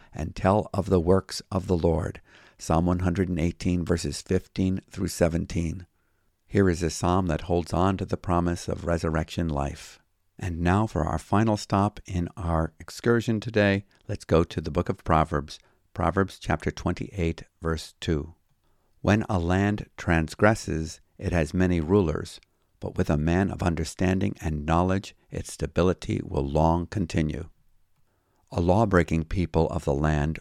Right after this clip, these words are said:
look to lawless leaders. They lead society to ruin. But only one man is needed, a man of understanding and knowledge, to cause a land to endure.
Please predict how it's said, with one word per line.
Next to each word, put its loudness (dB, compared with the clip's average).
look -2
to 0
lawless 2
leaders. -2
They 4
lead 2
society 0
to 0
ruin. 2
But -6
only 2
one 2
man 2
is -6
needed, -2
a -8
man 2
of -4
understanding 0
and -2
knowledge, -2
to -8
cause 0
a 2
land 0
to -2
endure. 0